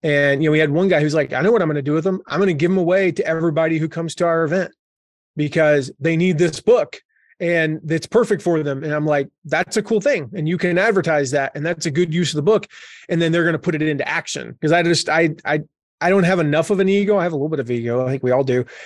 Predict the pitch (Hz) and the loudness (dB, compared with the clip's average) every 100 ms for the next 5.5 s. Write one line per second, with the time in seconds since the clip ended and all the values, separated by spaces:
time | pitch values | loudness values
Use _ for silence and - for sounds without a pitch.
0 | - 180 190 180 156 151 160 139 156 147 | -2 0 2 2 0 0 -2 0 2 2
1 | 139 151 196 190 185 165 170 156 160 151 | 0 2 2 2 2 0 0 0 -2 -2
2 | 147 165 160 143 135 - - _ 156 151 | -4 -4 -4 -2 -2 -6 -20 _ 0 2
3 | - 147 156 143 147 139 - 165 147 127 | 2 2 2 2 0 0 0 0 0 -2
4 | - _ - 170 165 151 - 151 165 151 | -6 _ -8 -2 -2 -2 -4 -2 0 2
5 | 160 156 143 139 131 | 0 0 0 -2 -10